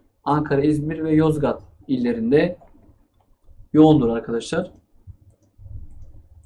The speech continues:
Dokuma endüstrisi, pamuklu dokuma ve yünlü dokuma. Burada Kocaeli, İstanbul, Adana, Malatya, Kayseri, Konya, Denizli. Bunlar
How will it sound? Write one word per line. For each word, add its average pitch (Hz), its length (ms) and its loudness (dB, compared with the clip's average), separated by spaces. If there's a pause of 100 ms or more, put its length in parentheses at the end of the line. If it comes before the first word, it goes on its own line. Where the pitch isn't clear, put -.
(2750)
Dokuma 240 320 6
endüstrisi, 202 840 4
pamuklu 190 380 0
dokuma 175 640 0
ve 175 340 -2
yünlü 170 260 -2
dokuma. 160 560 0 (580)
Burada 170 360 -4
Kocaeli, 160 600 0 (220)
İstanbul, 143 640 -2
Adana, 143 360 0
Malatya, 139 560 0
Kayseri, 135 640 -2 (300)
Konya, 147 360 0
Denizli. 143 380 0
Bunlar 170 240 -2